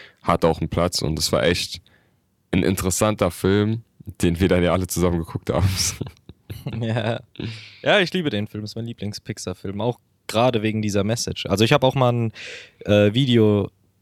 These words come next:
Speaker 2: äh, von den Machern gesehen, ich weiß nicht mehr, wer der Regisseur war, aber der hat sich auch den Kopf zerbrochen, um auf diese Message zu kommen. <laughs> Oh, hat sich aber auf jeden Fall gelohnt, ja.
Speaker 1: Ja, nice.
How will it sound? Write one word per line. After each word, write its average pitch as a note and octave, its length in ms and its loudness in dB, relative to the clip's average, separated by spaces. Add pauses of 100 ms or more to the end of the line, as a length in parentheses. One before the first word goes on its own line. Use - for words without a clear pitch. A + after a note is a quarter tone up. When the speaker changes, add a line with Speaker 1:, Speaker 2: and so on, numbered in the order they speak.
(140)
Speaker 2:
äh, G2+ 220 4
von A2+ 180 2
den G#2+ 140 2
Machern A#2+ 300 2
gesehen, A2 180 0
ich A2+ 80 -2
weiß G#2+ 160 2
nicht G#2+ 120 -2
mehr, G2+ 140 2
wer G2 80 2
der F#2 160 0
Regisseur G#2 480 2
war, F#2+ 160 2
aber - 340 -4
der - 140 -4
hat F#2+ 100 0
sich - 120 0
auch G2+ 80 4
den G#2+ 140 0
Kopf - 220 2
zerbrochen, G2+ 480 2
um G2 140 4
auf F#2+ 100 0
diese G2 200 0
Message G#2 460 0
zu - 160 0
kommen. B2+ 380 2 (360)
<laughs> G#2 300 -2 (720)
Oh, - 220 -4 (260)
hat A2 180 0
sich A2+ 120 2
aber F#2+ 140 2
auf F#2+ 100 -2
jeden G#2 140 0
Fall G2 160 0
gelohnt, G2+ 460 0
ja. - 160 -4
Speaker 1:
Ja, F#2 80 -4 (100)
nice. D#2+ 560 -10